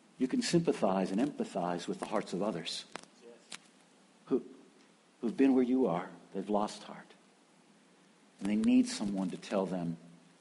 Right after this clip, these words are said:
about God's heart. Thank you, Father, for this time that we've had, uh, together today. And we pray for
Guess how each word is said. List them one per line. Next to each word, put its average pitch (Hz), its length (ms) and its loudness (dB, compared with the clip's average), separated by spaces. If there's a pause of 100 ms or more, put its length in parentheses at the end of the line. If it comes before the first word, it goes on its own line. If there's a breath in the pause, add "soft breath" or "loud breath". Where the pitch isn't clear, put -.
(160)
about 87 340 -4
God's - 460 -8 (320)
heart. - 420 -8 (2000)
Thank 101 180 -4
you, 80 60 -4
Father, 80 340 -2
for - 140 -10
this 78 260 -8
time 87 460 -4
that 82 140 -8
we've 82 180 -6
had, 80 280 -8 (120)
uh, 85 40 -16 (120)
together 82 340 -8
today. 82 500 -6 (3250 soft breath)
And 131 100 4
we 123 100 10
pray 98 400 2
for 87 340 -4